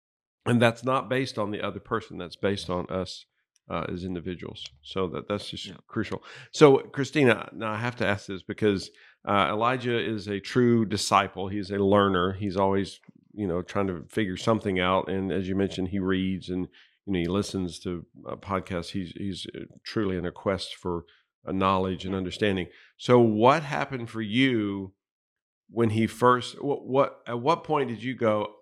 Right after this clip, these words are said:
Speaker 1: "Well, maybe there's something more to it"? 'Cause this is not the first book he's ever <laughs> shared with you. This is not the
Speaker 3: Yeah.
Speaker 1: first idea
Speaker 3: Well
Speaker 1: he's ever shared with you. I don't know what number we're on, item number nine thousand four hundred and three or something.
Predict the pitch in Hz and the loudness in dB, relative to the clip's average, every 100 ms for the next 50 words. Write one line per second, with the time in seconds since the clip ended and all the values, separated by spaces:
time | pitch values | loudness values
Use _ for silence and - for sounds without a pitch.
0 | _ 117 127 190 226 160 - 131 120 110 | _ -4 -2 0 0 0 0 0 0 0
1 | 101 95 - - 110 113 110 95 - 135 | 0 0 -6 -6 0 4 4 4 0 2
2 | 170 165 151 120 - 123 110 110 104 95 | 4 6 4 2 -2 -2 -2 -2 -2 -2
3 | 90 90 - - - 117 - - - - | 0 0 -2 -10 -6 -8 -8 -16 -12 -14
4 | - 98 - - - - 139 127 131 123 | -8 -8 -8 -14 -16 2 4 6 8 8
5 | 107 92 120 113 113 110 98 123 110 101 | 6 -2 0 2 2 2 0 0 0 0
6 | 110 98 104 95 95 117 117 98 92 90 | -2 -4 -4 -4 0 4 4 2 -4 -6
7 | 90 92 - - - - 104 104 107 104 | -4 -6 -8 -18 -12 0 2 4 4 4
8 | 90 - 101 101 104 98 98 98 90 85 | 2 0 2 2 2 2 4 4 2 0
9 | 92 92 95 90 90 95 95 92 92 92 | -2 -2 -2 -2 0 2 0 0 -6 -6
10 | 87 95 - 98 98 90 90 101 92 85 | -8 -8 -4 -2 0 -2 -4 -2 -2 -2
11 | 92 85 | -6 -6